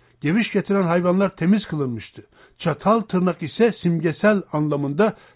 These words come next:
Tanrı ile olan yolculuğumuzdan söz eder. Elçi Pavlos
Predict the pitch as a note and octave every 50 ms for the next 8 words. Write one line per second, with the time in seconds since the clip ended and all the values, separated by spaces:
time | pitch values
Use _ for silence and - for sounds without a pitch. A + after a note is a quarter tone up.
0 | _ - - E3 E3+ E3+ E3+ E3+ G#3+ A#3 A3 G3 G3+ F#3+ E3+ E3 E3+ F3+ G#3 A#3+
1 | A#3 G#3 - _ _ _ _ _ - - D3 D#3+ E3+ E3+ D3 - - E3+ E3 D#3+
2 | D#3+ D#3+ D#3+ D#3+ D#3 C#3+ B2 C#3+ E3+ F3+ E3+ D3 - - C3+ A#2 G#2+ A2 G2 -
3 | G#2 - - - _ _ _ _ _ _ _ _ _ _ _ _ _ _ _ _
4 | _ _ _ _ _ _ _ - - C3 A#2+ - - A2 - B2 A#2+ A#2 A#2+ E3+
5 | G#3 G#3 - - -